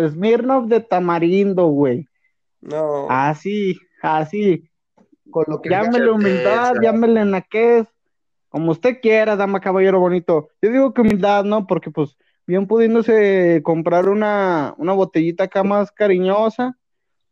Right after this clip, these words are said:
Speaker 1: No, no, no, no, no.
Speaker 2: No.
Speaker 1: Si, si de algo los iban a tachar era de covidiotas, pero no de,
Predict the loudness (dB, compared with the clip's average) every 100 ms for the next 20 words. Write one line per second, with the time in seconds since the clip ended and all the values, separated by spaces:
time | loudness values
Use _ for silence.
0 | _ -2 2 4 4 2 2 2 2 0
1 | 2 2 2 0 2 0 -2 0 0 0
2 | 0 -2 0 -2 0 2 2 2 2 0
3 | 0 2 4 4 2 -2 -6 -6 -4 -2
4 | -2 0 2 2 4 2